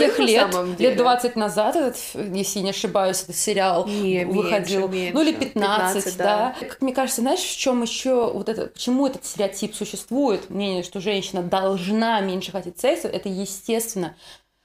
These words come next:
Speaker 1: Почему? Потому что, э, женщина, она беременеет,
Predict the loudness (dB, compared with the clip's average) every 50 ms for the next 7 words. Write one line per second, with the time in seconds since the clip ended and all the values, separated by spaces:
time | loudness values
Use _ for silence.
0 | _ _ _ -8 -6 -2 0 0 0 0 0 -4 -6 -8 -6 -4 -2 0 0 2
1 | 2 4 2 2 2 0 -2 0 2 2 2 2 0 -4 -8 -18 -20 -10 -4 -2
2 | 0 2 2 2 2 0 -2 -4 -10 -16 _ -14 -12 -10 -6 0 2 2 2 2
3 | 2 0 2 2 2 2 2 0 -2 -4 -8 -14 _ _ -2 0 0 2 2 2
4 | 2 2 2 2 4 4 4 4 4 4 2 2 2 2 2 0 -4